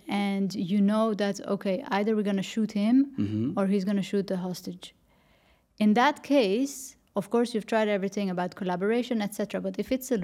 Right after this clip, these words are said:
Speaker 1: real life threat and with very little time
Speaker 2: Mm.
Speaker 1: and you don't get the collaboration that you want, then it can be my way or the highway because you wanna limit the damage.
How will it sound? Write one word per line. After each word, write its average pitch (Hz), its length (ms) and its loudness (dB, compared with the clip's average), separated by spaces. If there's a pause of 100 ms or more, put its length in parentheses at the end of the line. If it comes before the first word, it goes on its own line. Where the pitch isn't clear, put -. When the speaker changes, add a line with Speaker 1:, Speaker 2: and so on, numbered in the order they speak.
(200)
Speaker 1:
real 247 180 4
life 214 360 0
threat 180 320 -2 (140)
and 185 380 -2
with 185 180 -4
very 208 280 0
little 202 320 -4
time 214 760 0
Speaker 2:
Mm. 104 360 0 (200)
Speaker 1:
and 202 400 0
you 202 80 0
don't 220 240 2
get 208 160 0
the 208 80 -6
collaboration 190 640 -2
that 185 220 -2
you 190 80 0
want, 196 560 -2
then 202 160 0
it 196 100 -4
can 214 220 -2
be 180 100 -2
my 180 220 0
way 185 160 0
or 180 100 -2
the 190 80 -4
highway 196 440 -2
because 202 340 -6
you 185 80 -4
wanna 185 160 -2
limit 180 240 -4
the 185 80 -4
damage. 185 380 -10